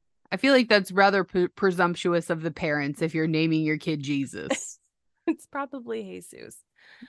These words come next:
Speaker 2: Um, Allie watched the video, right?
Speaker 1: Yes. Yes. Okay, so let me describe this video.
Speaker 2: Okay.
Speaker 1: So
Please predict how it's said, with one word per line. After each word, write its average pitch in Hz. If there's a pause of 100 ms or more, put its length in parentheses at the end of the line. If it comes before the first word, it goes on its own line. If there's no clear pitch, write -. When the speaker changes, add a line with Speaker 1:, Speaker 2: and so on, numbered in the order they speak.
(720)
Speaker 2:
Um, 202 (500)
Allie 202
watched 196
the 180
video, 180 (560)
right? 202 (100)
Speaker 1:
Yes. 170 (480)
Yes. 175
Okay, 196
so 190
let 196
me 240
describe 180
this 165
video. 143 (320)
Speaker 2:
Okay. - (800)
Speaker 1:
So 185